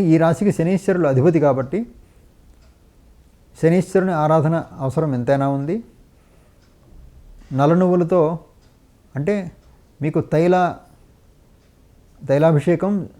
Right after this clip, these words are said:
శనీశ్వరునికి, అలాగే నల్ల నువ్వులతో దీపారాధన చేయటం, నవగ్రహారాధన, వెంకటేశ్వర దీపారాధన, శనివారం పూట నల్లని దుస్తులు ధరించడం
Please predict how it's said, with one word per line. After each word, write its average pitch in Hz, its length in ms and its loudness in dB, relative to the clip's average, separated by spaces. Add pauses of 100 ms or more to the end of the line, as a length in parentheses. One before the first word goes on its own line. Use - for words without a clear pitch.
(380)
శనీశ్వరునికి, 165 680 -2 (300)
అలాగే 165 240 -2
నల్ల 147 300 -2
నువ్వులతో 170 300 0 (100)
దీపారాధన 156 480 0 (100)
చేయటం, 160 260 -4 (1040)
నవగ్రహారాధన, 156 840 0 (1500)
వెంకటేశ్వర 151 760 0
దీపారాధన, 156 540 -2 (1300)
శనివారం 156 460 2
పూట 147 200 -2 (460)
నల్లని 160 280 2
దుస్తులు 160 420 0
ధరించడం 151 400 -2